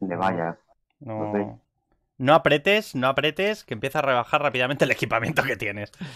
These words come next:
Speaker 2: Joder, qué frío, ¿no?
Speaker 1: No, no, no,
Speaker 2: Pues
Speaker 1: no.
Speaker 2: yo estoy en
Speaker 1: Tendré
Speaker 2: manga
Speaker 1: que
Speaker 2: corta, estoy de
Speaker 1: ponerme
Speaker 2: puta madre.
Speaker 1: el transporte. Tendré que ponerme el trasfondo.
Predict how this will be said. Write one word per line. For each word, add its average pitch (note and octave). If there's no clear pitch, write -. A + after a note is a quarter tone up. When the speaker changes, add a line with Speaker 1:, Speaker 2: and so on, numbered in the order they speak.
Speaker 2:
Joder, D3
qué D#3
frío, D#3
¿no? G3
Speaker 1:
No, -
no, F3+
no, E3+
Speaker 2:
Pues -
Speaker 1:
no. -
Speaker 2:
yo C#3+
estoy A3
en G#3+
Speaker 1:
Tendré B2+
Speaker 2:
manga B2
Speaker 1:
que A2+
Speaker 2:
corta, G#3+
estoy A2
de G2+
Speaker 1:
ponerme F#2
Speaker 2:
puta C3+
madre. C#3
Speaker 1:
el G2+
transporte. A2+
Tendré G#2
que G2
ponerme F#2+
el F#2
trasfondo. D#2+